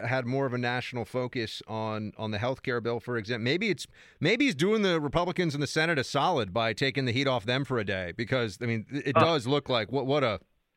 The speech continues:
Speaker 1: what a, a mess that, that is right now, trying to figure out ways to buy each other off with this. It's not supposed to be like that. But, uh, Keith, man, thank you for calling in from, uh, from Alabama. I do appreciate it.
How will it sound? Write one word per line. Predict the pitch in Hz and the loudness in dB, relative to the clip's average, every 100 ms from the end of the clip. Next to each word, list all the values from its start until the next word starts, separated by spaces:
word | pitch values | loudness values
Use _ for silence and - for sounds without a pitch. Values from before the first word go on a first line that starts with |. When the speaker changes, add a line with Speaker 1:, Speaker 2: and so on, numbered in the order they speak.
| _ _ _ | _ _ _
Speaker 1:
what | 120 123 131 | -4 0 0
a, | 98 - | 0 -2
a | 98 | -2
mess | 104 117 135 - | 0 2 0 -2
that, | 127 131 113 113 | -2 -2 -2 -2
that | 120 139 | 0 0
is | 117 90 | 0 -2
right | 101 92 | -4 -4
now, | 98 92 92 - - _ _ - | -4 -6 -8 -14 -20 _ _ -6
trying | - 131 127 | -2 0 2
to | 120 110 101 | 2 0 -2
figure | - 143 135 | -2 2 2
out | 123 | 2
ways | 120 123 123 | 2 0 0
to | 117 | -2
buy | 92 117 | 0 0
each | 127 - | 0 0
other | 127 104 | -2 0
off | 107 123 143 | 0 0 0
with | 139 | 0
this. | 151 143 | -2 -2
It's | 104 | -4
not | 143 131 | -4 -2
supposed | 131 120 | -4 -4
to | 104 | -4
be | 117 | -2
like | 110 101 | -2 -4
that. | 104 90 - | -4 -4 -2
But, | 120 127 | -2 0
uh, | 123 110 | -2 0
Keith, | 214 208 165 | 0 0 0
man, | 151 | 0
thank | 165 170 | 0 -2
you | 151 | -4
for | |
calling | - 165 151 | -2 0 0
in | 151 | -2
from, | 135 139 127 | -2 -4 -2
uh, | 123 | -4
from | 123 | -4
Alabama. | 123 123 127 107 | -6 -4 -4 -4
I | 101 | -4
do | |
appreciate | 120 - 131 120 | -6 -4 -4 -2
it. | 107 | -4